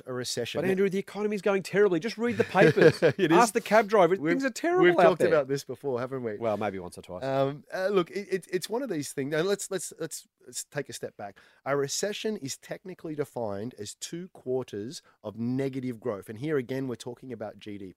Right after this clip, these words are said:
Speaker 1: P.
Speaker 2: Only economists could have negative growth, by the way, couldn't
Speaker 1: Negative.
Speaker 2: they?
Speaker 1: It's a bit, sounds a bit like an oxymoron.
Speaker 2: Exactly, it is.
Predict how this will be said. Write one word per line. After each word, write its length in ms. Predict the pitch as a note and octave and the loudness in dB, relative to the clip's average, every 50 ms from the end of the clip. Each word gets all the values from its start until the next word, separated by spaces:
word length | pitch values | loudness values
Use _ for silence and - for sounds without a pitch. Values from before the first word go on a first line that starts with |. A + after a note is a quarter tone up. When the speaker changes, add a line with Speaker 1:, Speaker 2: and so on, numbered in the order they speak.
| _ | _
Speaker 1:
P. 180 | - F#2+ F2+ - - | -18 -16 -14 -6 -4
Speaker 2:
Only 220 | D3+ G3 G#3+ A3 | -2 0 2 2
economists 420 | F#3+ - - - C3 B2+ B2 A2+ - | 2 0 0 -2 -2 -2 -2 -4 -6
could 100 | - G2+ | -8 -8
have 120 | A2+ F#2+ | -8 -6
negative 340 | G#2+ A2 G#2+ F#2+ G2 G2+ F2 | -4 -6 -4 -4 -6 -8 -6
growth, 340 | - G#2+ F#2 G2+ G2+ - - | -4 -4 -4 -4 -6 -6 -6
by 140 | G#2 F#2 F2+ | -6 -6 -4
the 60 | F2 | -4
way, 120 | F2 F#2+ B2+ | -4 -2 -2
couldn't 120 | D#3+ D3+ | 2 2
Speaker 1:
Negative. 260 | D#3+ D#3+ C#3+ - - E3 | 4 4 4 4 4 2
Speaker 2:
they? 40 | |
Speaker 1:
It's 80 | D#3+ C#3 | 2 4
a 20 | D#3+ | 4
bit, 180 | G3 F#3+ E3 - | 4 4 4 2
sounds 180 | - F#3+ E3 | -2 0 0
a 40 | D#3 | -2
bit 100 | D3+ D#3 | -2 -2
like 160 | C#3 C3 C3 | -2 -2 0
an 80 | C#3 B2 | 0 -2
oxymoron. 480 | A#2 - - C3 A2+ A2 A2+ A#2 A2 G2+ | -2 -4 -4 -6 -4 -2 -2 -2 -2 -2
Speaker 2:
Exactly, 380 | - A#2 C3+ B2 - - G#2+ A2 | -2 0 0 0 0 0 -2 -4
it 80 | A2+ | -4
is. 180 | A2 G2 - | -4 -6 -8